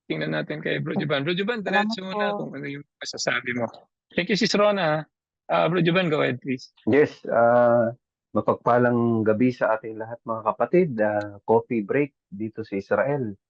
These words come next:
Speaker 3: Ah, oo, tama yung sabi ni Sis Ronaldine, ano? Nasa mamad ako o shelter. Yan. Gan-, ganito ang itsura ng shelter. Ano, maliit lang, taguan lang.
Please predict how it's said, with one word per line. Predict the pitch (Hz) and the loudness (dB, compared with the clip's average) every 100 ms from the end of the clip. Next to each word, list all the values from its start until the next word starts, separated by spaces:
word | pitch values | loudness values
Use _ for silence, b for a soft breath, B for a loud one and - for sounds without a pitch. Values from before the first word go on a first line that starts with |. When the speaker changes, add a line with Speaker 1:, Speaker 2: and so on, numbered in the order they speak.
| _ _ _ - | _ _ _ -8
Speaker 3:
Ah, | 98 107 107 101 _ _ | -2 0 0 -4 _ _
oo, | 110 117 113 - | -2 0 -2 -2
tama | 113 117 117 | -2 0 -4
yung | 117 | -4
sabi | 110 107 107 | -6 -6 -8
ni | 107 | -10
Sis | - 104 - | -8 -10 -8
Ronaldine, | 98 101 98 98 113 95 95 | -2 0 0 -2 -4 -4 -6
ano? | 104 | -6
Nasa | 104 - 107 | -4 0 2
mamad | 101 101 101 101 | 2 0 -2 -2
ako | 82 - 95 | -4 -4 -2
o | 85 85 | -2 -6
shelter. | - 95 85 - 71 - | -4 -4 -4 -12 -14 -8
Yan. | 85 78 - _ _ | -8 -8 -14 _ _
Gan-, | 87 95 98 - | -10 -8 -8 -2
ganito | 104 107 120 | 0 2 0
ang | 113 | 0
itsura | 107 104 98 95 | -4 -2 -2 -4
ng | 90 | -8
shelter. | - 82 76 - - 60 _ _ _ _ _ _ _ _ 62 | -8 -8 -8 -10 -10 -10 _ _ _ _ _ _ _ _ -20
Ano, | - _ - | -20 _ -8
maliit | 98 117 131 131 | -2 0 0 2
lang, | 117 104 - - 104 _ | 0 0 -6 -18 -18 _
taguan | 117 113 120 110 113 | -2 0 2 0 -4
lang. | 107 | -8